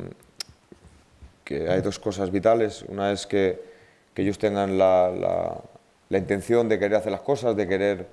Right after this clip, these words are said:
cambiar esto, y otra, eh, tratar de mostrarlo dando un paso adelante, ¿no? Y en este sentido lo importante es que dé un paso adelante,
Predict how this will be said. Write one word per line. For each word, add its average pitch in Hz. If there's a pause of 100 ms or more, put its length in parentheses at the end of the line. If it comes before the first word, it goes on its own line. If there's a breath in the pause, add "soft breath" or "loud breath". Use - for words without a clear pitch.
(380 soft breath)
cambiar 104
esto, 143
y 98
otra, 110
eh, 92 (640 soft breath)
tratar 101
de 104
mostrarlo 110
dando 110
un 98
paso 95
adelante, 95
¿no? 104
Y -
en 92
este 90
sentido 101
lo 107
importante 95
es 98
que 101
dé 98
un 98
paso 98
adelante, 107